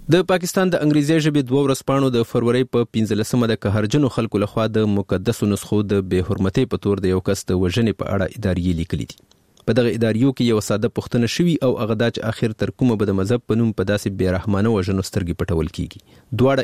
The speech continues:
اداریې هغه پیښې ته اشاره کوي چې د فروری په دولسمه د پنجاب صوبې د خانیوال ضلعې په میاچنو کې ګڼو خلکو مشتاق راجپوت نومي یو کس په دې تور ووژلو چې د مقدسو نسخو سپکاوی یې کړی دی.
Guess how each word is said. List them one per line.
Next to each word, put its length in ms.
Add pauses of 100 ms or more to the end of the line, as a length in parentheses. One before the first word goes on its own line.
اداریې 340 (140)
هغه 240
پیښې 240
ته 140
اشاره 340
کوي 160
چې 160
د 100
فروری 320 (140)
په 180
دولسمه 440
د 100
پنجاب 380
صوبې 360
د 220
خانیوال 580
ضلعې 460
په 180
میاچنو 560
کې 320
ګڼو 320
خلکو 480
مشتاق 540
راجپوت 520
نومي 220
یو 160
کس 160
په 140
دې 180
تور 180
ووژلو 480
چې 400
د 120
مقدسو 440
نسخو 320
سپکاوی 540
یې 120
کړی 220
دی. 80